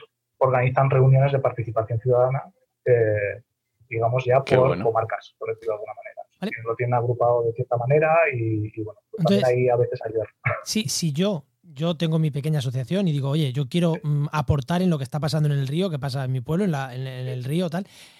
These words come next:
Speaker 3: ¿cómo tendría que hacer? Eh, eh, ¿contactar, por ejemplo, con la, con la cuenca que corresponda, con la cuenca del Guadalquivir, bueno,
Speaker 1: Exacto.
Speaker 3: con la que
Speaker 1: Lo
Speaker 3: sea?
Speaker 1: primero de todo sería mirar la,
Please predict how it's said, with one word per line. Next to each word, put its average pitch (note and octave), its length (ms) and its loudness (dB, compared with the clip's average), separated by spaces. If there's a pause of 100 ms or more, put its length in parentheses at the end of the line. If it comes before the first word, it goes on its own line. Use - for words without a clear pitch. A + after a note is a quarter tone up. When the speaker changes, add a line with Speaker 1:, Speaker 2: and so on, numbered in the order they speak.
(160)
Speaker 3:
¿cómo F#3 240 6
tendría F3+ 220 6
que D3 140 2
hacer? C#3 140 -4
Eh, D3 180 -2 (120)
eh, D3 540 0
¿contactar, D3+ 460 2
por F#3 120 4
ejemplo, F#3 280 4
con F3 180 4
la, E3 760 0
con D#3+ 240 2
la D3+ 320 0
cuenca E3+ 580 4 (440)
que E3+ 100 -2
corresponda, D#3 540 0
con B2+ 80 -2
la B2 100 -2
cuenca B2 260 -6
del A#2+ 120 -8
Guadalquivir, A#2+ 400 -6
bueno, D3 100 4
Speaker 1:
Exacto. A#2 200 2
Speaker 3:
con C3 80 4
la D3 60 2
que D3 40 -2
Speaker 1:
Lo D3 80 6
Speaker 3:
sea? - 80 2
Speaker 1:
primero F#3+ 260 6
de A3 60 0
todo A3+ 120 8
sería F3+ 220 6
mirar E3 360 6
la, B2 520 6